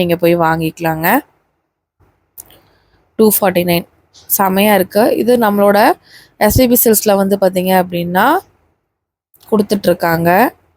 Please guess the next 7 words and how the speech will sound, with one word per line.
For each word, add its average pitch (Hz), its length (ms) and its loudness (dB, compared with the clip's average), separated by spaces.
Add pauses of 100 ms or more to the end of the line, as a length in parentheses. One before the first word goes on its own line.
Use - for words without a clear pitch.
(800)
கிட்ஸு 233 420 0
கௌ-, 196 160 -2 (200)
கிட்ஸ் - 280 -4 (120)
கலெக்ஷன்ஸ் 208 440 -2
இருக்கு 180 180 -8
இல்லைங்களா, 180 340 0
அங்கேயே 175 220 0